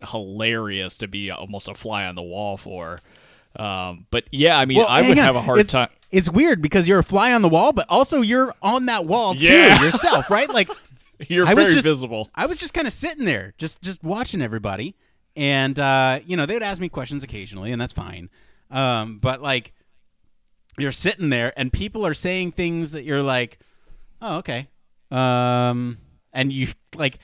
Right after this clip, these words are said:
Speaker 2: you're a fly on the wall. So your reactions are live, right? So it's not like you can
Speaker 1: Yeah.
Speaker 2: just dip out and, <laughs>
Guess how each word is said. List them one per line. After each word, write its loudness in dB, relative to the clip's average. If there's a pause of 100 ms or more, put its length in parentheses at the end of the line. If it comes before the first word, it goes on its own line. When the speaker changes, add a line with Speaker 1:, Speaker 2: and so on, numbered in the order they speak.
(220)
Speaker 2:
you're 2
a 2
fly -4
on 0
the 0
wall. 0
So -2
your 2
reactions -2
are 0
live, -6
right? 0
So -2
it's -2
not -4
like 2
you 0
can 0
Speaker 1:
Yeah. 0
Speaker 2:
just -2 (480)
dip -16
out -16
and, -14 (500)
<laughs> -